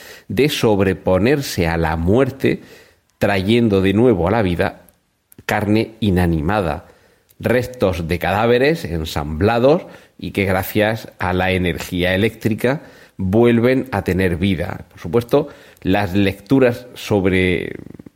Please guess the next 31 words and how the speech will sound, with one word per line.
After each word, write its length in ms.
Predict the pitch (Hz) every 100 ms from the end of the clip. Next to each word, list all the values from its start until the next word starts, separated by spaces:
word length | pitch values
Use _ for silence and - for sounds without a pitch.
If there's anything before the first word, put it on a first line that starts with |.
| - - 95 -
la, 400 | 101 87 85 78
el 140 | - 95
componente 360 | 110 101 110
filosófico 840 | 139 110 87 - 123 - 85 80 - - - - _ -
de, 540 | 90 98 98 95 92
de 840 | 85 85 64 50 50 - 50 85 98
esta 280 | - 98
obra 480 | 98 107 104 120 190 - - -
eh, 180 | 76 90 -
casi 240 | 107 95
siempre 220 | 104 139 147
se 60 |
han 80 | 127
mantenido 420 | 131 127 110 117
en 100 | 113
un 80 | 104
segundo 380 | - 101 101 82
plano. 400 | 82 95 87 76 -
Eh, 340 | 50 50 50
siempre 540 | - - 95 85 107 113 - -
se 260 | - - 92
alude 380 | 87 92 101 107
a 80 |
la 140 | 95 87
capacidad 760 | 85 90 87 85 87 98 95
de 140 | 92 104
infundir 520 | 98 - 90 98 92
miedo 360 | 104 131 113
de 120 | 82 73
la 120 | 73
criatura 760 | - 80 73 87 110 135 214